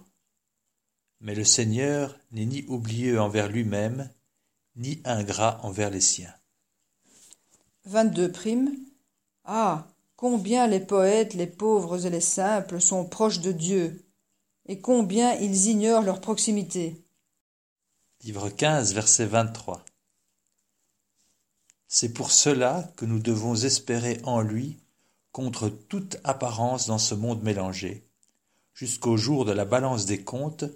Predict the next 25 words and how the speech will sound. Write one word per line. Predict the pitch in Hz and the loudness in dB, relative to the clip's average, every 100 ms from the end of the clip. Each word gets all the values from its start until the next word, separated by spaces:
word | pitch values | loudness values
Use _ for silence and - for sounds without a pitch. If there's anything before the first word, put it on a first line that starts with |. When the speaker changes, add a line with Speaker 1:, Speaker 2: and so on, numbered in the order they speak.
| _ _ _ | _ _ _
Speaker 1:
et | 113 | -10
de | 107 | -6
l'élimination | 104 139 123 117 110 104 - 135 | -2 -2 -2 -2 0 0 0 -2
de | 117 | -2
la | 107 | 0
mort. | 101 92 82 - _ _ _ _ _ _ _ _ _ _ - _ _ _ _ - | 0 -4 -8 -12 _ _ _ _ _ _ _ _ _ _ -20 _ _ _ _ -10
Speaker 2:
Vingt-trois | 185 247 240 240 208 | 0 0 2 -2 -2
prime. | - 208 254 311 - - _ _ _ _ _ | -4 0 0 0 -6 -18 _ _ _ _ _
Les | 180 196 | -4 -4
pieds | 190 226 285 240 | -2 0 2 4
de | 202 | 2
l'humanité | 214 226 214 196 - 214 233 | 4 4 4 0 -4 -4 0
sont | 214 190 202 | 0 0 -2
encore | 202 185 170 | 0 -2 -2
sains, | - 190 180 247 - _ _ _ _ _ _ _ _ - | -2 0 -2 -4 -12 _ _ _ _ _ _ _ _ -8
mais | 190 | 0
la | 190 190 | 2 0
tête | - 233 247 - | 4 4 4 -2
est | - | -6
pourrie | 196 220 208 226 233 185 | -6 -2 -2 0 -2 -2
et | 185 | 0
aveugle. | 190 160 156 147 147 143 147 _ _ _ _ _ _ _ _ _ _ _ _ _ _ _ _ | 0 0 -2 -4 -4 -6 -6 _ _ _ _ _ _ _ _ _ _ _ _ _ _ _ _
Il | 247 240 | -4 -2
faut | - 226 | 2 2
donc | 220 262 254 | 6 4 4